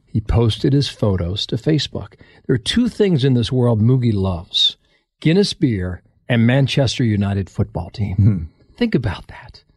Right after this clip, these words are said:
Speaker 1: All right, so Facebook knows where in the world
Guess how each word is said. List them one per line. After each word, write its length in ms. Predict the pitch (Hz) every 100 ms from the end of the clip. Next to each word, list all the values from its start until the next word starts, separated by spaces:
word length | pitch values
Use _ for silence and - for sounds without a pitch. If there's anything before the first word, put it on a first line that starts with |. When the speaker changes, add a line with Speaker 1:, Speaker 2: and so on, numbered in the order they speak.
| _ _ _ -
Speaker 1:
All 60 |
right, 120 | 185
so 140 | - 185
Facebook 920 | 131 - 277 233 - 113 104 - - _ _ _ _ _ -
knows 840 | 170 247 214 113 131 175 - - _ _ _ _
where 400 | 151 160 254 262
in 120 | 247
the 80 | 202
world 640 | 160 170 160 110 104 131